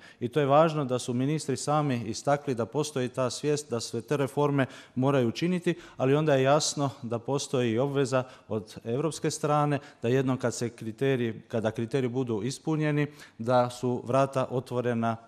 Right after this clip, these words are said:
za članstvo i da je ta perspektiva ne nikako nebulozna, nego vrlo konkretna za sve države jugoistoka Europe koje žele se priključiti Europskoj uniji. U tom pogledu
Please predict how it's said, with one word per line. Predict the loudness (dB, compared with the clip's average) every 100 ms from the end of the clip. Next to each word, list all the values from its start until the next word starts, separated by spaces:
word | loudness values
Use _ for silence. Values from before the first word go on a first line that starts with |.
| -12
za | -6 -6
članstvo | 0 0 0 -2 -4 -4 -12 -8
i | -2
da |
je | 0
ta | 2
perspektiva | 2 -2 -2 -6 0 4 4 2 -4 -8
ne | 0 2 4 2 -4 -6
nikako | -2 -4 -2 0
nebulozna, | 0 2 2 2 0 -2 -2
nego | -2 0
vrlo | 0 2 2
konkretna | 0 -6 -6 0 0 0 -2 -2
za | -2
sve | -4 -4
države | -4 -2 0 0 -2 -6 -16 -4
jugoistoka | -2 0 0 -2 -4 -2 -2 -2
Europe | -2 0 0 -2
koje | -4 -4 -2
žele | -2 -2
se | -4 -6
priključiti | -6 -8 -6 -6 -6 -6 -6 -6 -10 -20 -6
Europskoj | -2 -2 -2 -4 0 0 -2 -4
uniji. | 0 0 0 -6 -14 -20 -20 -4
U | 0
tom | 4 6 6
pogledu | 4 4 2 4 2